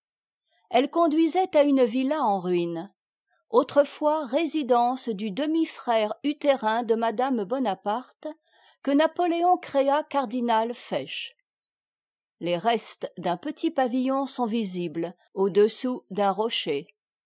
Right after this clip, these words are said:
L'entrée en est quasi obstruée par un figuier touffu. C'était la retraite accoutumée de Bonaparte quand les vacances de l'école dans laquelle il étudiait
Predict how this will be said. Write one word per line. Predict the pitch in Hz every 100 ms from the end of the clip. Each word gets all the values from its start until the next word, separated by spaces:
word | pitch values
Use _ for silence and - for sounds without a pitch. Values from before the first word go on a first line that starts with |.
| _
L'entrée | 202 220 269 269 - 330 339 _
en | 226 254
est | 269 262
quasi | 285 262 311 -
obstruée | 302 - - - 247 208 175 180
par | 226 214
un | 220
figuier | - 240 196 226
touffu. | 233 262 - 185 165 _ _ _ _ _ _ _ -
C'était | - 285 302
la | 302
retraite | 254 226 220 - 180 185
accoutumée | 226 - 320 - 311 294 320
de | 269
Bonaparte | 240 262 240 240 262 294 - - 349 _ _ _ _
quand | 254
les | 262 254
vacances | 247 262 277 294 302 269
de | 247
l'école | 240 240 - 240 302 302 -
dans | 165
laquelle | 165 185 - 208
il | 208 208
étudiait | 277 - 208 190 233 269